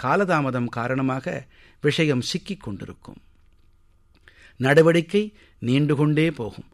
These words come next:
மேலும் மேலும் சிக்கல்கள் அதிகரிக்கும். பாவம், நமது விவசாய சகோதரன் அதிகாரிகளின் கால்களை பிடித்து, "ஐயா, இப்படி எழுதுங்கள்,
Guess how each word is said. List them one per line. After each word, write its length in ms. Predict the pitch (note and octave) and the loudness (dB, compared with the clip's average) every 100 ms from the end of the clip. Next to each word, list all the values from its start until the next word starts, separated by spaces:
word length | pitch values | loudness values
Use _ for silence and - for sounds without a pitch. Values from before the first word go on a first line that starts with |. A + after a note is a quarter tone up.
| _ - - | _ -20 -6
மேலும் 400 | B2+ E3 G3 G3+ | 4 6 8 8
மேலும் 320 | G3+ G#3+ A3+ | 8 8 6
சிக்கல்கள் 520 | F3+ D3+ - F3 D#3 | 2 -2 0 2 4
அதிகரிக்கும். 640 | B2+ B2+ C3 B2 - A2 G#2+ - _ _ | 2 2 0 -2 -4 -10 -10 -18 _ _
பாவம், 440 | G#2 G#2 G#2 - _ _ _ _ - - | -10 -10 -10 -14 _ _ _ _ -20 -10
நமது 260 | B2 B2 A#2 | -4 -4 -2
விவசாய 500 | A#2+ D#3 G3 G3 G#3+ | -2 0 2 4 4
சகோதரன் 600 | - B2 C3 B2 A#2+ A2 - - - | 2 -2 -2 0 -2 -6 -14 -20 -16
அதிகாரிகளின் 760 | - C3+ E3 G3+ G#3 F3+ E3 C#3+ | -4 0 4 6 6 6 2 0
கால்களை 460 | C3 C#3 E3+ F#3 E3 | 0 0 4 2 2
பிடித்து, 500 | E3 F3+ G#3+ D#3 - - - | 0 -2 0 -2 -4 -20 -8
"ஐயா, 540 | A#2 D3+ E3+ F#3+ - - | 0 4 4 4 -2 -12
இப்படி 400 | A2+ G#2+ E3+ F#3 | -14 -2 2 8
எழுதுங்கள், 500 | F#3+ G3 A3+ G#3 B2+ | 8 8 6 4 0